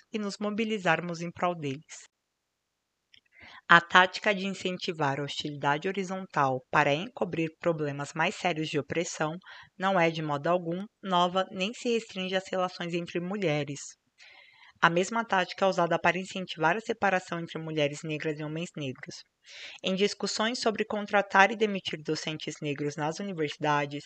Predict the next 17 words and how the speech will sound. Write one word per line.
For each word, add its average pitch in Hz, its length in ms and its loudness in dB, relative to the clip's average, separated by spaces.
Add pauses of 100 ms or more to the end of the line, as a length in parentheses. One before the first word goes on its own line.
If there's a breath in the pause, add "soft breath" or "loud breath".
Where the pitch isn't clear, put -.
(300 loud breath)
ouvimos 185 400 0
a 185 40 8
recorrente 190 560 0
acusação 196 560 -2
de 170 120 -8
que - 120 -10
mulheres 170 380 0
negras 170 300 -4
são 175 180 -6
contratadas 190 720 2
com - 140 -10
mais 170 180 4
facilidade 180 680 0
do 180 120 -6
que - 140 -6
homens 185 300 -4
negros. 156 480 -6